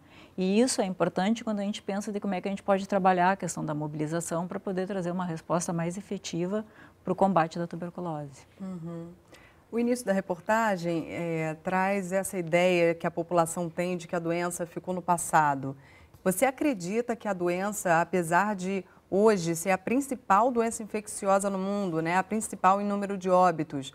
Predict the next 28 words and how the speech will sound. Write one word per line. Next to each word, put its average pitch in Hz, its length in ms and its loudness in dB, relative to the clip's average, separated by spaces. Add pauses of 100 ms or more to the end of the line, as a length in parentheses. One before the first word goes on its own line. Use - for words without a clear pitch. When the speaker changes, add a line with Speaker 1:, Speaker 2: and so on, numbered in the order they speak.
(280)
Speaker 2:
ela 185 180 4
ainda 285 360 2
é 285 80 2
considerada, 196 1000 2 (300)
é, 165 320 0
negligenciada, 226 1080 2
a 175 40 2
gente 180 160 -4
pode 185 180 4
dizer 170 220 2
assim, 175 180 2
no 240 220 2
contexto 208 500 0
global? 170 720 6
Ou 185 100 -2
você 190 140 -2
acha 196 180 4
que - 80 -4
agora 185 280 4
com 190 100 -2
essa 175 160 -2
reunião, 180 400 2
Patrícia, 165 500 2
muda 214 280 4
um 208 80 0
pouco 180 440 0
essa 170 240 4
história? 139 460 -6